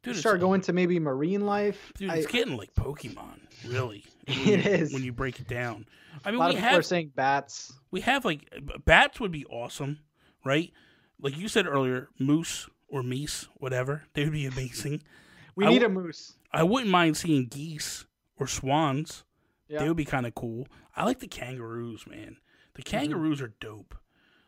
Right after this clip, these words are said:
Speaker 1: Like, they have that little Joey sitting in their pouch and stuff. Like, it's like,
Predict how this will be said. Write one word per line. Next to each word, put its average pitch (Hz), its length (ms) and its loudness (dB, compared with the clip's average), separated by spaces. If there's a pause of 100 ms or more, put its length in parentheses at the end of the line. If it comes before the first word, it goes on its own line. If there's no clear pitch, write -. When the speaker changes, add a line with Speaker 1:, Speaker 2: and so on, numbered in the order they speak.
Speaker 1:
Like, 135 180 -8
they 156 120 -4
have 160 160 -2
that 139 120 -2
little 135 220 -4
Joey 143 340 -6
sitting 151 260 -12
in 135 140 -8
their 131 100 -8
pouch 143 380 -8
and 165 100 -12
stuff. - 320 -8
Like, 127 140 -10
it's - 160 -14
like, 127 140 -14